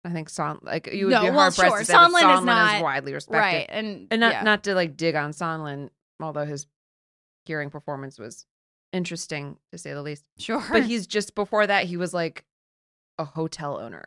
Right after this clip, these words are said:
Speaker 1: <laughs>
Speaker 2: Right, right. Um, he
Speaker 1: So,
Speaker 2: should
Speaker 1: like,
Speaker 2: never be in
Speaker 1: widely
Speaker 2: this position
Speaker 1: respected
Speaker 2: in the
Speaker 1: in the
Speaker 2: first
Speaker 1: field
Speaker 2: place.
Speaker 1: is not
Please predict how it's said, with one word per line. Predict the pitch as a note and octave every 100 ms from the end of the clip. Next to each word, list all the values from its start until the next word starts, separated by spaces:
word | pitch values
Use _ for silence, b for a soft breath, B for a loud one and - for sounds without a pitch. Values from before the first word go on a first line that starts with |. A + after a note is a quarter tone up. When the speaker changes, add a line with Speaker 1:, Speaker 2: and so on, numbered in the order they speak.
| -
Speaker 1:
<laughs> |
Speaker 2:
Right, | E4+ G#3 - _
right. | B3+ G#3+ - _
Um, | C#4+ D#4
he | D4 E4 E4+
Speaker 1:
So, |
Speaker 2:
should | C#4+
Speaker 1:
like, | C4
Speaker 2:
never | D4+ G3+
be | G#3
in |
Speaker 1:
widely | G#3 G#3+ G#3
Speaker 2:
this | G3+
position | A3
Speaker 1:
respected | G3 A3
Speaker 2:
in | F3
the |
Speaker 1:
in | F3
the | F3
Speaker 2:
first | E3
Speaker 1:
field | E3 D3+
Speaker 2:
place. | D3+
Speaker 1:
is | D3
not | D3+ D3 C#3+